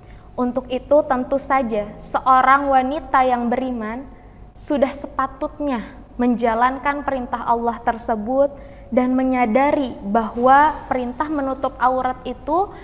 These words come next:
adalah kewajiban. Di samping merupakan suatu kewajiban, tentunya juga terdapat banyak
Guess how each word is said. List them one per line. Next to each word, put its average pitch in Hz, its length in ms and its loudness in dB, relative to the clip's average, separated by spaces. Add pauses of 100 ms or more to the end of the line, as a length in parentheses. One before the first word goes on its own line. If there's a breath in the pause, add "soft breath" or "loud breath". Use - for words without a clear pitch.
(200 loud breath)
adalah 233 440 -2 (200)
kewajiban. 233 800 2 (1500 loud breath)
Di 254 160 -2
samping 285 480 0
merupakan 285 640 2
suatu 247 400 0
kewajiban, 240 720 2 (240)
tentunya 269 560 0
juga 277 560 0
terdapat 254 880 2
banyak 240 400 0